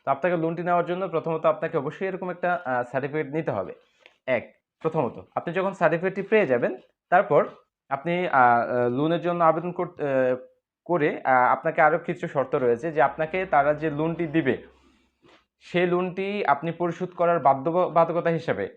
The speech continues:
আপনাকে, আহ, দুইটা শর্ত দেওয়া হবে। দুইটা যে কোনো একটাতে আপনাকে, আহ, প্রসেস, আহ, যে কোনো একটা আপনি, আহ, যে কোনো একটার মাধ্যমে আপনি লোনটি নিতে পারেন। প্রথমত হচ্ছে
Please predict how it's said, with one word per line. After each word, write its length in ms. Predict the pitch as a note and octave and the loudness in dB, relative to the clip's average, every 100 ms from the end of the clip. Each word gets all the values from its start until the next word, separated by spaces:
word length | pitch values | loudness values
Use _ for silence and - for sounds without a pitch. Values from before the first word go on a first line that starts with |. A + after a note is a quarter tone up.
| _ | _
আপনাকে, 520 | B2+ - D3 F3+ G3 | -6 -4 -2 -2 0
আহ, 340 | B2 A2 G2 - _ _ _ | 2 2 0 -6 _ _ _
দুইটা 300 | B2 D3+ D#3 | -6 -4 -2
শর্ত 280 | D#3 D3+ C#3 | -2 -4 -2
দেওয়া 220 | D3+ B2 | 0 2
হবে। 160 | G#2 G2 | 2 -2
দুইটা 280 | G#2+ C3+ D#3+ | -8 -4 -4
যে 160 | C3 | -2
কোনো 160 | E3+ F3 | -2 -4
একটাতে 320 | E3 E3+ F3+ | -6 -6 -2
আপনাকে, 480 | E3+ D#3 D#3+ A#3+ G4 - - - - | -2 -2 -6 -6 -8 -14 -20 -20 0
আহ, 380 | B2 A2+ A2 A#2 | 4 4 2 -6
প্রসেস, 320 | B2+ D3+ E3 - | -4 -4 -6 -2
আহ, 360 | D#3 D#3 C#3 | 2 2 2
যে 120 | B2+ | -2
কোনো 160 | E3 F3+ | 0 -2
একটা 340 | E3 F3 F3 | 2 6 6
আপনি, 520 | C#3+ - D3 D3+ D3 A#2+ | 6 0 -6 -4 -2 0
আহ, 300 | A#2 A2 G2 - - - - - - - - - - - | 2 2 0 -4 -20 -20 -20 -20 -20 -20 -20 -20 -20 -16
যে 160 | A2+ D3+ | 0 0
কোনো 160 | E3 | 2
একটার 180 | D#3 E3 | 2 2
মাধ্যমে 340 | D#3 C3 E3 E3+ | 2 2 2 0
আপনি 280 | - D3+ | -2 -4
লোনটি 260 | C3+ C3+ C#3 | -2 -2 -4
নিতে 180 | C#3 C3+ | -6 -4
পারেন। 220 | G#2 F#2 - - - - | -2 -4 -10 -20 -20 -6
প্রথমত 360 | E3 E3+ F#3+ D#3 | -2 0 0 0
হচ্ছে 360 | C#3 C#3 F#3+ | -4 -4 -4